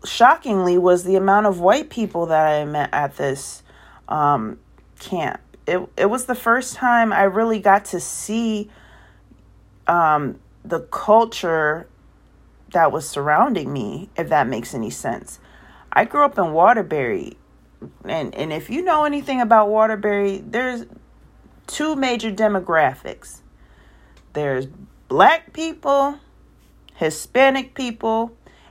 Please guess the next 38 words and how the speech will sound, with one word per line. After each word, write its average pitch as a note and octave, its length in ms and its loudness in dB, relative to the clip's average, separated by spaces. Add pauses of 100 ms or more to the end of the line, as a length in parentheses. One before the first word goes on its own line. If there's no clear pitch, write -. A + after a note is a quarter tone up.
(120)
and A3 180 2
then C4+ 280 -2 (200)
depending C4+ 520 -2
on A#3 300 2
where B3+ 200 4
you B3+ 260 -4
at, A3+ 440 4 (100)
you'll G3 220 0
see G#3+ 320 -4
white E3 380 0
people, G3 520 -4 (260)
but G#3 200 2 (120)
you're B3+ 140 0
not C4+ 260 4
interacting A3+ 880 2
with F#3 180 2
white F3 300 2
people F#3 300 -8
on E3+ 220 0
a D#3+ 60 -4
regular. D#3 420 -2
You're G#3+ 260 -2
interacting A3+ 720 0
with F3+ 260 -8
minorities E3+ 760 -4
on C#3 200 -4
the C#3+ 80 -10
regular. C#3 640 -10 (380)
Your G#3+ 240 0
s-, - 280 -8
your F#3+ 220 -2
inner A3+ 280 -2
circles G3+ 560 -4
is F#3 160 -6
going F#3+ 320 0
to F3+ 100 -16
be F#3 140 -8
majority E3+ 840 -4